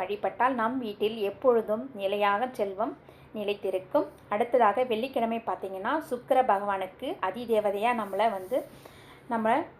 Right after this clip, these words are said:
மகாலட்சுமி தாயார் சொல்றோம். அதனால சுக்கிரவாரத்துல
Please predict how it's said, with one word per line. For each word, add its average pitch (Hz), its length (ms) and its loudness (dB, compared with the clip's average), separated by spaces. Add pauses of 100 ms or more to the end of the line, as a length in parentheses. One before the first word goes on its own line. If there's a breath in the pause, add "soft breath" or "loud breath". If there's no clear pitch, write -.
மகாலட்சுமி 220 540 0
தாயார் 190 320 0
சொல்றோம். 220 400 2
அதனால 208 420 0
சுக்கிரவாரத்துல 214 840 2